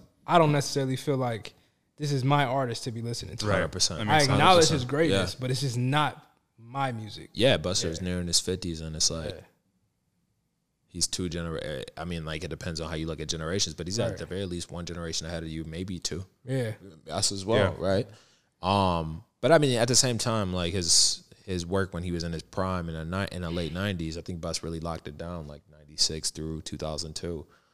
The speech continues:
Speaker 2: Yeah.
Speaker 3: Um, two thousand five even with Touch It and all that. Uh,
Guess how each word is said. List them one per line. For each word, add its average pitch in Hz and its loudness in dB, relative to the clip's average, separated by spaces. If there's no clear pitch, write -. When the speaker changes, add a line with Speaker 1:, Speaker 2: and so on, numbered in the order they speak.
Speaker 2:
Yeah. 95 -4
Speaker 3:
Um, 73 -4
two 104 -2
thousand 80 0
five 78 -4
even 76 -8
with 71 -8
Touch 85 -6
It 73 -8
and 73 -12
all 73 -10
that. 76 -10
Uh, 71 -8